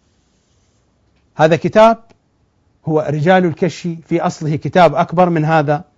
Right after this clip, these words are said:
الشيخ الطوسي اختاره فسماه اختيار معرفة الرجال، فعرف بين علمائنا برجال الكشي،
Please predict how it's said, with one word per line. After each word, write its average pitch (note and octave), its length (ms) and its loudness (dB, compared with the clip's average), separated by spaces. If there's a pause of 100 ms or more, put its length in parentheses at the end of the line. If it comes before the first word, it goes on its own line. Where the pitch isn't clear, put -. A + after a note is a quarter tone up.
(640)
الشيخ F3 340 -4
الطوسي E3+ 440 -6
اختاره C3+ 580 0 (220)
فسماه E3+ 560 -2 (220)
اختيار F3+ 680 0 (380)
معرفة C#3+ 480 -4
الرجال، C3+ 520 -2 (320)
فعرف G3 420 2
بين D#3+ 280 0
علمائنا C#3+ 760 -4
برجال C#3+ 460 -2
الكشي، - 440 -12